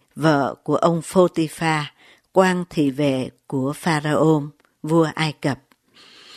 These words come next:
Đây cũng là một phụ nữ vô danh và vô luân.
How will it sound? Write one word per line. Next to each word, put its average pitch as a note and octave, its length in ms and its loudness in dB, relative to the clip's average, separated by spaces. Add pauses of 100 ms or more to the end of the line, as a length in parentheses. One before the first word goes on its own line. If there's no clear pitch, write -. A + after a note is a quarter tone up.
(560)
Đây G3+ 440 4
cũng D3+ 200 -2
là D#3+ 200 0
một C#3 180 -4
phụ C#3+ 320 0
nữ C#3 340 -2 (240)
vô F#3+ 220 4
danh F3 360 0 (400)
và C3+ 440 -4
vô E3+ 200 2
luân. D#3 340 0